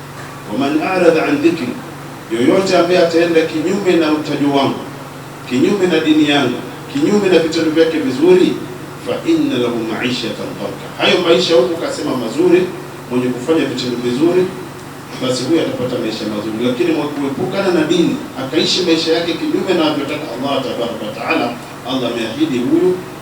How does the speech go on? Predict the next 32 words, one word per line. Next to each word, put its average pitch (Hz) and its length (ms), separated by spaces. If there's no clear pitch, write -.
"fa 107 80
inna 120 220
lahu 180 260
ma'ishatan 107 720
dhanka," 95 340
huyu 135 260
ataishi 117 400
maisha 104 260
ya 98 100
dhiki - 300
sana. - 200
Kwa - 100
hiyo 180 160
ulimwengu 165 420
wote 170 160
ukiona 151 440
watu 143 200
wanaishi 139 320
maisha 120 280
ya - 140
taabu, 135 280
maisha 120 380
ya 107 140
dhiki, 156 300
huenda 170 320
wamekaa 135 400
mbali 147 340
na 120 40
Allah 113 260
subhanahu 101 300
wa 95 80
ta'ala, 98 160